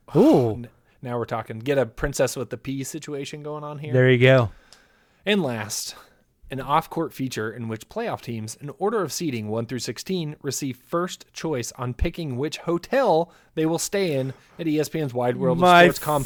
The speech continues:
Speaker 1: favorite one. Orlando, we know we're in your home city.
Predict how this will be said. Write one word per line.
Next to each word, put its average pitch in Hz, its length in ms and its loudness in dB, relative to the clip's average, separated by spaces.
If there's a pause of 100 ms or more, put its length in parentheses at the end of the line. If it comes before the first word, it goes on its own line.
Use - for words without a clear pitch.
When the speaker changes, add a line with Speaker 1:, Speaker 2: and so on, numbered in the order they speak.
Speaker 1:
favorite 185 460 6
one. 170 280 8
Orlando, 175 760 8 (220)
we 170 240 0
know 175 240 8
we're 196 220 6
in 185 120 4
your 175 200 6
home 175 280 8
city. 202 460 8